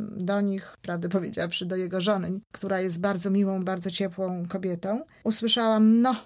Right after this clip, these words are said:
i co powiesz, ty pozytywnie myśląca?”, bo w taki sposób zwraca się do mnie ów znajomy.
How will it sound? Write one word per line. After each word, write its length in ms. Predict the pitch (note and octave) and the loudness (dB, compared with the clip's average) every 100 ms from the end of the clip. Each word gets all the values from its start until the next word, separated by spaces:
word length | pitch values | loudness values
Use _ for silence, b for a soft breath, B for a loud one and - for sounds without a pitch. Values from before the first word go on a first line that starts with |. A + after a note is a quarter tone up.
| _ _ _ | _ _ _
i 80 | A3 | -8
co 220 | - C#4 | -4 -4
powiesz, 500 | - A#3 F3 E3 - | -2 -2 -2 -4 -4
ty 100 | G3 | -4
pozytywnie 560 | F#3+ G3 F#3+ G#3+ G3+ G3 | -2 -2 0 -2 0 -2
myśląca?”, 640 | F#3+ - F#3 F3+ G3+ G#3 A3 B B | -2 -4 -6 -6 -6 -6 -8 B B
bo 100 | G3 | -10
w 60 | E3+ | -2
taki 260 | G#3 F3+ | -2 -2
sposób 400 | F#3 F#3 E3+ F3+ | -8 -6 -6 -6
zwraca 300 | F3 F#3 F3+ | -4 -6 -6
się 120 | E3+ F3+ | -8 -6
do 120 | F3+ | -2
mnie 180 | F3 - | -2 -2
ów 140 | F3 | -6
znajomy. 540 | A3 F#3+ F3+ F3 F#3 | -4 -6 -4 -4 -4